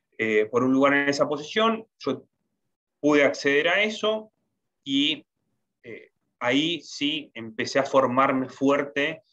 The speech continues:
eh, rodeado de excelentes profesionales, de, de líderes excelentes. Mis jefes en su momento eran, o eran Harvard, o eran Stanford, o, o venían de trabajar en, en,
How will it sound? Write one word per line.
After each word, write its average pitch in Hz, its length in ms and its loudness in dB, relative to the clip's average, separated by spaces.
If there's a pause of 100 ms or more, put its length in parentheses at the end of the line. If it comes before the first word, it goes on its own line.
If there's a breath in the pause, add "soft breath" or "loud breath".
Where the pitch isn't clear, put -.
(360)
eh, 110 100 -4
rodeado 117 360 0
de 110 80 2
excelentes 123 440 -4
profesionales, 120 800 0
de, 107 220 -2
de 104 140 -8
líderes 117 520 -2
excelentes. 127 640 -2
Mis 101 140 -14
jefes 120 180 -4
en 110 140 -10
su 110 100 -14
momento 123 400 -4
eran, 110 280 -2
o 110 60 -4
eran 110 240 -2
Harvard, 123 460 0
o 117 60 -2
eran 110 200 -6
Stanford, 123 680 -4
o, 101 460 -12
o 107 40 -14
venían 117 260 0
de 104 60 0
trabajar 107 340 -2
en, 107 280 -8
en, 98 140 -20